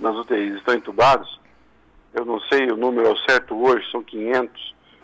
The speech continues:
ou seiscentas pessoas. A, a única, o único dado estatístico que nós temos é que trinta, quarenta por cento podem ir a óbito. Não vão retornar. Então, se nós temos mais quinhentas, seiscentas pessoas aí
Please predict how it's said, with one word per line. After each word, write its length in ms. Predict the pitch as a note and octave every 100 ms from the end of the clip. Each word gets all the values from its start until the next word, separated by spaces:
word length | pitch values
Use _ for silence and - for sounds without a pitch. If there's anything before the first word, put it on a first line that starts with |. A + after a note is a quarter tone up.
| -
ou 180 | A2 A2
seiscentas 680 | - A2+ G2+ - B2 A#2+ G#2
pessoas. 440 | - G#2 - G#2 - _ _ _ _ _ _ _
A, 260 | - -
a 20 | D3+
única, 380 | E3+ F#3 F3+ D3+ A2+ G#2+ -
o 60 | C3+
único 320 | E3+ F3 D3
dado 240 | B2 A#2+
estatístico 580 | - B2 - B2 A#2 -
que 60 | A#2+
nós 200 | G#2+ -
temos 220 | D3 E3
é 60 |
que 100 | F3
trinta, 480 | - D3+ E3+ F#3 A#2
quarenta 380 | - A2 A#2+ A#2+
por 180 | B2 G#2+
cento 240 | C3 C#3+
podem 300 | - F#3 F3+
ir 100 | G3
a 60 | G#3 F3+
óbito. 260 | D#3 D3+ - - - - _ _ _ _ _ _ _ _
Não 180 | C3+ D3+
vão 180 | C#3+ D#3+
retornar. 520 | E3+ F#3 C#3 B2+ - - - - - - - _ _ _ -
Então, 120 | -
se 120 | -
nós 160 | F3 -
temos 320 | D#3 C#3 A2+
mais 300 | B2+ B2 G#2 - - - - _ _ _ _ -
quinhentas, 600 | A2 B2+ C3+ - A2 F#2 -
seiscentas 380 | G#2+ - B2 -
pessoas 440 | A2+ G2 A#2 G#2
aí 220 | G2+ G2+